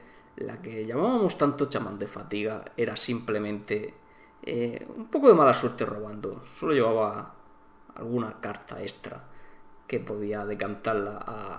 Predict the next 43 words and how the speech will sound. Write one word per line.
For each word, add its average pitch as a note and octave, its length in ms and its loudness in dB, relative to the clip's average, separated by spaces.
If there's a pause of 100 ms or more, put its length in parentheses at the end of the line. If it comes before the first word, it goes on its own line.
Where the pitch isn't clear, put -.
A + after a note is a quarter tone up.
a - 60 -8
ser A#2 180 -2
un A2+ 100 -2
poquito G#2+ 360 -6
más G#2+ 220 -6
lenta, G#2 440 -8
pero B2 240 0
siempre - 380 -4
robaba G2 320 -8
mal. G#2 200 -8 (380)
Esta C4+ 280 4
baraja, F3+ 280 4
sin D#3 180 0
embargo, C#3+ 340 4
tuvo B2 240 4
mucho C#3 400 4
éxito. B2+ 540 -2 (100)
Eh, G#2 560 -6 (680)
creo C3 200 2
que C3+ 80 2
es - 400 -2
de C3 140 6
las A#2 180 4
veces C3+ 220 2
que - 160 0
la B2+ 100 8
jugó, B2 400 2
no C3 80 2
sé B2 160 -2
si A#2 60 -2
solo A#2 240 -2
perdió A2 300 -4
una G#2+ 200 -4
vez C#3 320 0
o B2 80 -4
algo G#2+ 160 -2
así, C3 380 -2
prácticamente - 480 -6
hizo A#2 160 -10
un G#2 100 -6
siete G#2+ 340 -4
uno F3 280 4
o C#3 680 -2